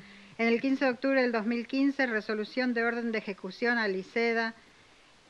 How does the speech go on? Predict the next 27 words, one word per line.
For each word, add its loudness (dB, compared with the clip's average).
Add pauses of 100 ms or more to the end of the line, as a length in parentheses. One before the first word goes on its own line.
(100)
para 4
que 4
adopte 0
las 0
medidas 0
preventivas 0
y -2
realice 0
los -4
trabajos -2
necesarios -2
para 0
garantizar 0
la -2
seguridad 0
de -2
personas -2
y 0
bienes. -2 (680)
El 4
dieciséis 2
de 4
noviembre 2
del -2
dos -2
mil -4
quince, 2